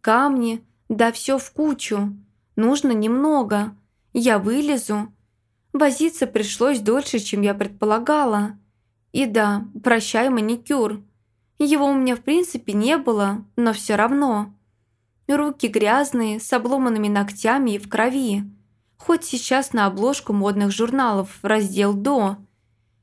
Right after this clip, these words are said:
Наконец, собрать кучу хлама, которая меня устроила, удалось.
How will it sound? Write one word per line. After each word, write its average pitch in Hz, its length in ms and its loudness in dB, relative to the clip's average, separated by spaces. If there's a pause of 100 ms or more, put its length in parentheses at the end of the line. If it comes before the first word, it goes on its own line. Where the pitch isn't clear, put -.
(380)
Наконец, 285 640 2
собрать 233 480 -2
кучу 233 400 -4
хлама, 240 480 2
которая 214 420 0
меня 208 280 2
устроила, 233 840 0
удалось. 220 800 0